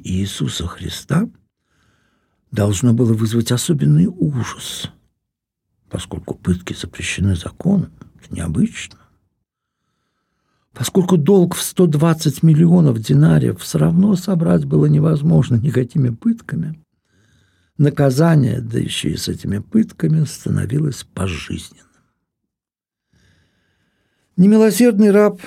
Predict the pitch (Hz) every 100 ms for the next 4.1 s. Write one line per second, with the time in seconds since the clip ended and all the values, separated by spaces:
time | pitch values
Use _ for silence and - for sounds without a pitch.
0 | - _ _ 143 160 180 170 160 165 170
1 | 170 160 - - - 92 95 - 127 143
2 | 143 175 208 226 - _ _ _ _ -
3 | 123 143 127 117 120 113 104 - 165 175